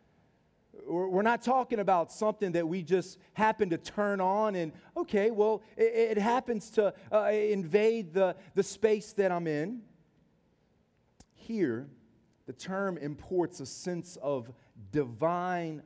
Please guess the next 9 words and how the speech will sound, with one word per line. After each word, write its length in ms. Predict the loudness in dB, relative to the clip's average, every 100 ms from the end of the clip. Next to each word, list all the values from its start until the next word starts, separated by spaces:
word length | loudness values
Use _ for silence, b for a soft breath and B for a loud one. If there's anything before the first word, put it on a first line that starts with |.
| -16
brilliance, 920 | -8 -2 0 0 -6 -18 -18 -18 -18 -20 b b b b b b -2
a 280 | 0 0 -4
holy 1000 | -12 -10 -2 2 2 0 0 0 0 -2 -8 B -2
illumination, 920 | 0 0 0 0 2 0 -4 -16 -18 -20 -20 _ b b b
something 540 | -2 2 2 2 0 0
beyond 680 | 0 2 2 2 0 0
imagination, 920 | 0 0 2 0 -2 0 0 -2 -8 -8 B
light 480 | 2 4 6 4 -2 B B 0
energetically 1200 | 2 4 2 0 2 4 4 0 -2 -2 -2 -6